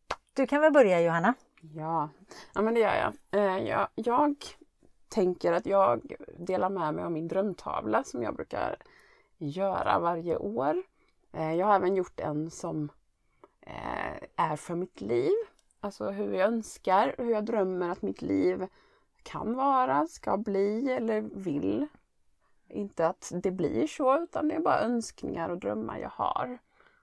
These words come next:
Speaker 2: Och så har jag någonting att, att, eh,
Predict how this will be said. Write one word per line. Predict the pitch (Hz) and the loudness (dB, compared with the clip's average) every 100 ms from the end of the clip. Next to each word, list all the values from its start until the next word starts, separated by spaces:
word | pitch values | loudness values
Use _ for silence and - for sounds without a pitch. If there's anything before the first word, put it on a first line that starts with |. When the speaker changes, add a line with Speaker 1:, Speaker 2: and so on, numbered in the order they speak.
| _ _ | _ _
Speaker 2:
Och | 269 226 | -16 -10
så | 208 180 | -6 -2
har | 175 190 240 202 | 0 0 -2 0
jag | 160 170 | 2 2
någonting | 175 160 - 170 160 | 0 -2 -4 -6 -6
att, | 156 - - _ _ _ _ - | -10 -14 -20 _ _ _ _ -12
att, | - - - | -12 -12 -6
eh, | 98 95 - | -4 -2 -2